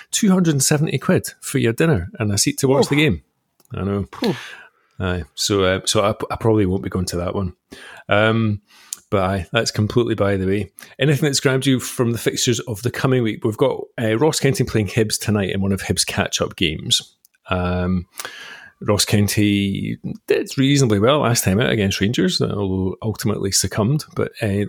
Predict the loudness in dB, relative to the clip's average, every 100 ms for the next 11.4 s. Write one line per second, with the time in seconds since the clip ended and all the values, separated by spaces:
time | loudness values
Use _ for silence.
0 | -6 -2 0 2 4 2 2 2 2 0
1 | -2 -2 0 2 2 2 0 -2 -2 -2
2 | -2 -2 0 2 0 0 -2 0 2 4
3 | 2 0 -10 -16 -20 _ -6 -2 0 0
4 | 0 0 0 -2 _ -6 2 4 2 0
5 | -4 0 0 2 0 -2 -10 -18 -14 -2
6 | 2 4 4 4 2 2 2 2 2 2
7 | 2 2 0 0 0 2 2 2 0 0
8 | 0 -4 -2 -2 0 0 0 0 -2 0
9 | -2 0 -2 -2 -4 -2 -2 -2 -8 -8
10 | -4 -2 0 -2 -4 -4 -2 -2 -4 -6
11 | -6 -2 -2